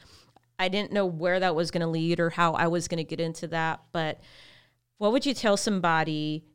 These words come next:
if they're in that undecided? Like,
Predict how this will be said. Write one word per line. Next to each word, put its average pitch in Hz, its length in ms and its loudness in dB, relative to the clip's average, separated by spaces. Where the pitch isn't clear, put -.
if 165 400 0
they're 196 220 4
in 233 240 4
that 214 180 6
undecided? 165 640 -2
Like, 202 220 2